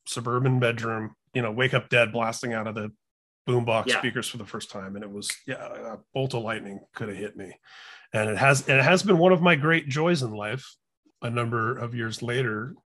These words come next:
Speaker 1: you know, I've, I've gotten to interview Mister Mustaine, uh, multiple times. A couple of years ago, I guess now, it was during the pandemic. He did a book recently that's an oral history of Rust in Peace.
Speaker 2: Okay.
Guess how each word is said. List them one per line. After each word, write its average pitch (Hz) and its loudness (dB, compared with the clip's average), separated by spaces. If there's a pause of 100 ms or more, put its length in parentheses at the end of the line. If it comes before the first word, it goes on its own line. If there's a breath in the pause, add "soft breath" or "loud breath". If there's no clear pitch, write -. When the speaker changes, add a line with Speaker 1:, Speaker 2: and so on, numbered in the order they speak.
(160)
Speaker 1:
you 120 2
know, 107 4
I've, 110 -2
I've 110 -10
gotten 117 -2
to 117 -4 (360)
interview 135 6 (140)
Mister 131 -2
Mustaine, 123 0 (140)
uh, 110 -2
multiple 123 -4
times. 110 -8 (440)
A - -10
couple 139 -2
of 113 -2
years 127 -2
ago, 165 0
I 135 2
guess 123 -6
now, 104 -10
it - -14
was 131 -16
during 135 -2
the 117 -6
pandemic. 101 -8 (720 loud breath)
He - 2
did 175 8
a 156 10
book 143 2
recently 120 -2
that's 113 -6
an 113 -4
oral 131 2
history 120 0
of 110 -8 (320)
Rust - -4
in 117 -2
Peace. - -4 (840)
Speaker 2:
Okay. 143 4